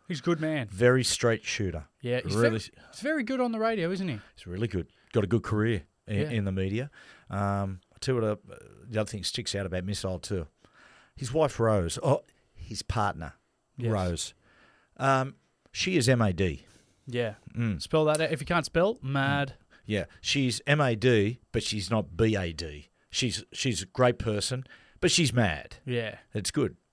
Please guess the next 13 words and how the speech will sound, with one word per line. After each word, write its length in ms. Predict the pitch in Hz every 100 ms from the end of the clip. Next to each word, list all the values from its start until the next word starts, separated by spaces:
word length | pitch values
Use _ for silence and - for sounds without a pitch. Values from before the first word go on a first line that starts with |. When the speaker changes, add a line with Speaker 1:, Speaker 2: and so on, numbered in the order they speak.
| _
Speaker 1:
Yeah, 180 | 135 123
she 280 | 117 - 123
Speaker 2:
Uh, 40 |
Speaker 1:
is. 120 | 120 -
They're 220 | 143 147
Speaker 2:
she's 80 | 127
Speaker 1:
a 20 |
very 220 | 143 147
mad 280 | 127 131 117
couple 300 | 139 139 131
together. 420 | - 127 127 67 -
Speaker 2:
They 240 | 87 95 92
are. 220 | 92 82